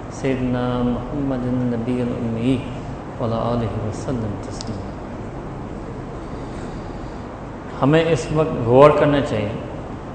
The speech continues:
کہ اللہ سبحانہ و تعالی ہمیں اس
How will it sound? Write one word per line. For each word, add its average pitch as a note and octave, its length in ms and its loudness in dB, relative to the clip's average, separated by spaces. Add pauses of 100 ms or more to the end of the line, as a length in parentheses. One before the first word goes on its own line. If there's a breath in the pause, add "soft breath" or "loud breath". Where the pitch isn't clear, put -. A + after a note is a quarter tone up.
(1000)
کہ - 140 -4
اللہ D#3 420 4
سبحانہ D3+ 460 -4
و D3+ 260 -12
تعالی C#3 400 -12 (200)
ہمیں C#3 280 -16 (260)
اس D#3+ 200 -20